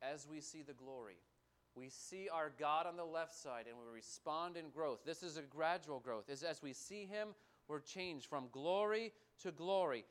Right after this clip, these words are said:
How are we being changed? From the inside.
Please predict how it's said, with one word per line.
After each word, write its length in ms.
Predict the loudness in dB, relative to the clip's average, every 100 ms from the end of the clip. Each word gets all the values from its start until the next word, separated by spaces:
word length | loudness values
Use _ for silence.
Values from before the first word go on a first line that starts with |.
| -16
How 400 | -4 6 10 12
are 80 | 10
we 120 | 10
being 260 | 4 0 -2
changed? 640 | -2 -2 -2 -4 -8 -18 -20 _ _ _ _ 0
From 160 | 2
the 140 | 4 2
inside. 400 | 0 4 4